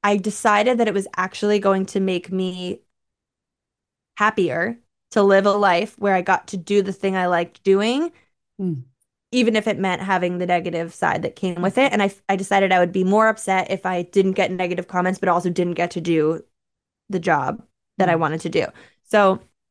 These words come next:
Speaker 1: that's sort of what I agreed upon with myself going into this. The next thing on this note is I do have to say having a very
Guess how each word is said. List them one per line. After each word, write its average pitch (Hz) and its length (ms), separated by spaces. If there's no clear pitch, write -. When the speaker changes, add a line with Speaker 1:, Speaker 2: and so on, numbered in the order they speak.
Speaker 1:
that's 247 280
sort 302 220
of 226 140
what 202 260
I 190 260
agreed 226 420
upon 202 340
with 185 120
myself 180 440
going 185 240
into 185 220
this. - 220
The 214 120
next 262 280
thing 208 380
on 202 140
this 202 180
note 185 340
is 190 400
I 196 120
do 214 160
have 214 120
to 202 80
say 190 260
having 196 540
a 190 100
very 180 540